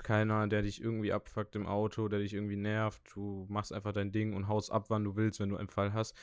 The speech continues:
Weil davor war das so, „Ja, wir haben einen Fall. Ja,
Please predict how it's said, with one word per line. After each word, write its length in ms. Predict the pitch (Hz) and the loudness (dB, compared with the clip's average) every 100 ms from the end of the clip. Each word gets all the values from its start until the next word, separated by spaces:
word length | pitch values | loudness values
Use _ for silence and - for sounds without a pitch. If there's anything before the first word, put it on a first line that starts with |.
| - | -2
Weil 120 | 113 | 8
davor 280 | 117 110 131 | 8 10 8
war 80 | 127 | 10
das 160 | 123 117 | 8 8
so, 220 | 120 113 - - | 4 4 -4 4
„Ja, 160 | 123 120 | 8 12
wir 80 | 123 | 12
haben 120 | 123 | 10
einen 100 | 117 | 6
Fall. 320 | - 139 135 - _ - | 10 10 10 2 _ 10
Ja, 280 | 147 123 | 12 12